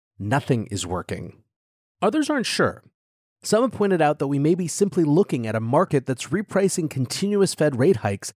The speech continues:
and the volatility associated with that policy. Stephen Abrahams, a senior managing director at Amherst Pierpont Securities, said, quote, "We're seeing plenty of concerns about liquidity,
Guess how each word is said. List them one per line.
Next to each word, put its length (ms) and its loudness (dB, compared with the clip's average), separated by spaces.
and 140 -4
the 60 -2
volatility 680 2
associated 600 -2
with 140 -4
that 180 -2
policy. 500 0
Stephen 360 2
Abrahams, 540 2
a 60 -2
senior 280 -2
managing 420 0
director 420 2
at 120 -2
Amherst 420 -4
Pierpont 420 -2
Securities, 500 2
said, 220 -2
quote, 400 0
"We're 100 2
seeing 220 0
plenty 260 4
of 60 2
concerns 420 -2
about 200 0
liquidity, 560 0